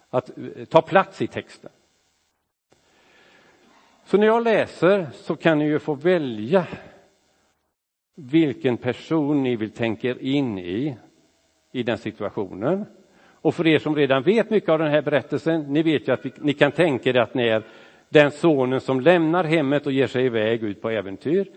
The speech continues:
Ni kan också tänka er att ni är den sonen som stannar hemma, för det är två söner. Den äldre stannar hemma, den yngre ger sig iväg.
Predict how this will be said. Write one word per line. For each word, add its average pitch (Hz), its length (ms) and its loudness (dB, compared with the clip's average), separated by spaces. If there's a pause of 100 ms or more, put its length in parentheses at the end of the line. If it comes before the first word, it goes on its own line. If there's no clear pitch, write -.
(340)
Ni 147 80 -4
kan 202 180 2
också - 220 -4
tänka 120 560 0
er 123 180 -4
att 120 180 -4
ni 120 180 -2
är 110 80 -2
den 98 160 -6
sonen 95 320 -8
som 92 120 -14
stannar 92 300 -10
hemma, 139 460 -4 (100)
för - 60 -16
det 104 60 -8
är 98 40 -6
två 117 220 -12
söner. 156 440 -2
Den 123 200 -10
äldre 120 360 -4
stannar 151 260 -6
hemma, 175 340 -2
den 196 160 -4
yngre 143 240 0
ger 113 160 -4
sig 123 120 -6
iväg. 135 320 -2